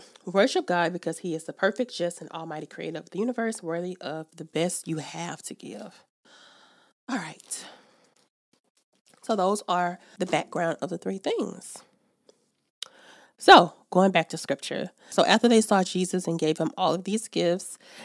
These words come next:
they had a long day and they decided to go to sleep and take a nap. As they were resting,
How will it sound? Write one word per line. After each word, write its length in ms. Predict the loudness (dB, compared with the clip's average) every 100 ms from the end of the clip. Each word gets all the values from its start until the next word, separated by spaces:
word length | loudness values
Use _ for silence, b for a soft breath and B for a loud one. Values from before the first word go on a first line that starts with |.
| B
they 80 | 2
had 140 | 4
a 60 | 4
long 300 | 4 2 0
day 220 | -2 -2
and 120 | 2
they 80 | 2
decided 400 | 2 4 4 4
to 80 | 0
go 400 | -2 2 2 2 -2 0
to 80 | 0
sleep 480 | 2 -2 -4 -8 -20 _ -10
and 80 |
take 140 | -4 0
a 40 |
nap. 160 | 0 0 -12 _ -16 -2 6
As 200 | 8 10
they 100 | 8
were 120 | 8
resting, 520 | 6 2 2 4